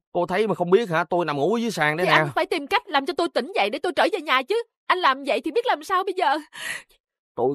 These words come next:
Speaker 1: kêu cô dậy nhiều tới nỗi muốn khan cổ họng luôn. Với lại tôi còn đánh... à không, à, tôi còn chưa đánh nhưng mà tôi đã làm mọi cách để đánh thức cô. Với lại tôi cũng đâu thể nào gọi điện kêu cô Trung Quân tới đây rước cô được đâu.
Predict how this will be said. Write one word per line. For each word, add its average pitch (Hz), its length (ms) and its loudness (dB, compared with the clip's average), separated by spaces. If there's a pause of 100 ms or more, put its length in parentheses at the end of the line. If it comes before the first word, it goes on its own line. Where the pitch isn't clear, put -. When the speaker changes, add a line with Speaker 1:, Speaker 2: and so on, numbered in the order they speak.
Speaker 1:
kêu 139 280 0
cô 135 200 2
dậy 120 320 -2
nhiều 123 280 2
tới 170 120 -2
nỗi 131 220 0
muốn 202 180 -2
khan 151 300 -2
cổ 180 120 2
họng 127 260 -4
luôn. 160 300 0 (140)
Với 180 100 0
lại 139 160 0
tôi 160 300 0 (260)
còn 127 220 0
đánh... 220 320 0
à 131 240 -2
không, 165 260 -2
à, 156 180 -6
tôi 180 140 2
còn 139 200 -2
chưa 185 240 0
đánh 220 200 -2
nhưng 214 120 -2
mà 147 120 4 (120)
tôi 190 180 0
đã 190 120 0
làm 151 180 0
mọi 139 140 -2
cách 214 140 2
để 180 100 -10
đánh 214 180 2
thức 254 160 -4
cô. 196 220 2 (720)
Với 180 280 -2
lại 156 240 0
tôi 180 160 2
cũng 185 320 -4 (360)
đâu 165 180 4
thể 196 80 0
nào 135 200 0
gọi 135 160 0
điện 151 320 0 (100)
kêu 175 300 2
cô 180 220 0
Trung 175 220 -4
Quân 180 160 4
tới - 80 -8
đây 175 140 0
rước 226 160 0
cô 175 100 -2
được 156 140 -2
đâu. 180 240 2